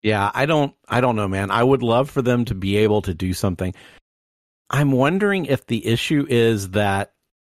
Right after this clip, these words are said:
anytime they're trying to do a sitcom, they're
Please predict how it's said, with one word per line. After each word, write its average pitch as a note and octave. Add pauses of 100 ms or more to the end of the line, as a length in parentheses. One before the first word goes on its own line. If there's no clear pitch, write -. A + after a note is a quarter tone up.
(920)
anytime D3+
they're C3+
trying B2
to B2
do C3+
a -
sitcom, F#2 (840)
they're A#2